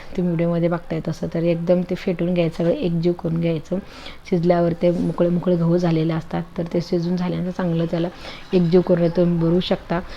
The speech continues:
ब्लेंडरच्या साहाय्याने सगळं गहू एकदम चांगलं एकजीव करून घेतलेलं आहे. तर मी आता इथे एका कढईमध्ये ट्रान्सफर करून घेणार आहे. हे पातेलं मी सुरुवातीला पातेल्यामध्ये घेतलं होतं,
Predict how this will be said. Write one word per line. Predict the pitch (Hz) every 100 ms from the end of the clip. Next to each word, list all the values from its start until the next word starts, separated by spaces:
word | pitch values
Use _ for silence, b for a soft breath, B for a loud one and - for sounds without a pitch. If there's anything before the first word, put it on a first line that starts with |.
| B B 175
ब्लेंडरच्या | 175 160 165 185
साहाय्याने | 180 170 170
सगळं | 170 175 170 170
गहू | 160
एकदम | 160 - - 175 - -
चांगलं | 180 160 170 170 -
एकजीव | 175 165
करून | 170 180 175
घेतलेलं | 175 170 170 156
आहे. | 156 B B B -
तर | 190 180
मी | 180
आता | 170 180
इथे | 175 180
एका | 170 180
कढईमध्ये | 175 170 170 170 170
ट्रान्सफर | 175 165 - 170
करून | 170 170
घेणार | 170 170 156
आहे. | 160
हे | 165 170
पातेलं | 180 170 170 170
मी | 175
सुरुवातीला | 180 175 170 180 175
पातेल्यामध्ये | 180 170 170 175 170
घेतलं | 170 175 180
होतं, | 175 170